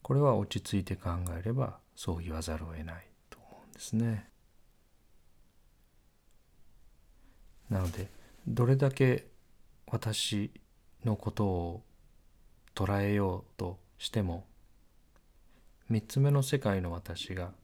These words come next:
一つ目の世界の私の全体像を捉えるなんてことは絶対にありえないわけですね。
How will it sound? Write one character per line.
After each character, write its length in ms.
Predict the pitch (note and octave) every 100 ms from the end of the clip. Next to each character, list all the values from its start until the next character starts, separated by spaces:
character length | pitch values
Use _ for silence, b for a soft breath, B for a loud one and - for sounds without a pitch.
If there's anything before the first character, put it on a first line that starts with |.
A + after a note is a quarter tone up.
| _ - - -
一 60 | A2
つ 160 | - A#2+
目 100 | B2
の 140 | A#2+
世 140 | -
界 200 | - F#2
の 140 | F2 F2
私 400 | F2+ E2+ - G2+
の 140 | F#2+
全 320 | F#2 F#2 F#2+ G#2
体 260 | A#2+ A#2+
像 140 | G#2+ F#2
を 220 | F2+ F#2
捉 260 | - F#2 F#2
え 120 | G#2
る 160 | - - _ _ _ _ _ _ -
な 140 | F2
ん 60 | E2+
て 100 | -
こ 120 | -
と 120 | - E2+
は 100 | - B B B -
絶 180 | G2+ F#2+ -
対 240 | B2 A#2 A#2
に 180 | A#2
あ 80 | A2
り 160 | F#2 F2+
え 80 | F#2+
な 140 | F2+
い 80 | F#2 - -
わ 80 | -
け 120 | - -
で 80 |
す 160 | - -
ね。 260 | A2 G#2+